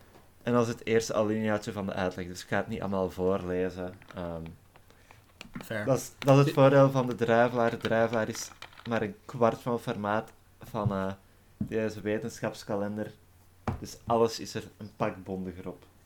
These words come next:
Speaker 2: Fair, fair.
Speaker 1: Maar
Speaker 2: Ja, het is, het is omdat ik, eh, ge-, gespreekt met een, eh,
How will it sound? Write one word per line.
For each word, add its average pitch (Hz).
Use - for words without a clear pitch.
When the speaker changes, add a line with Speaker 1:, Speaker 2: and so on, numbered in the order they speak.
Speaker 2:
Fair, 110
fair. 110
Speaker 1:
Maar 120
Speaker 2:
Ja, 147
het 143
is, 151
het -
is 139
omdat 135
ik, 127
eh, 120
ge-, -
gespreekt -
met 120
een, 117
eh, 110